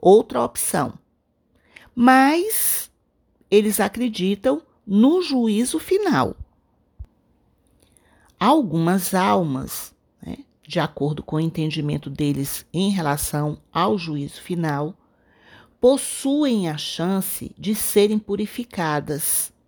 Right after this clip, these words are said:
Por isso, elas passam o tempo no que f-,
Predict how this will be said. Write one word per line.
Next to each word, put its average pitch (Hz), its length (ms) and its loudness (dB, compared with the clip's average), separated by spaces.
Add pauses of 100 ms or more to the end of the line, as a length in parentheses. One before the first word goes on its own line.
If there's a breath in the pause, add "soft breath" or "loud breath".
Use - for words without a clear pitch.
(920 loud breath)
Por 214 220 4
isso, 240 380 2
elas 185 260 -2
passam 170 540 -6
o 247 40 -6
tempo 214 640 -4 (240)
no 180 140 -4
que 190 140 -4
f-, - 160 -10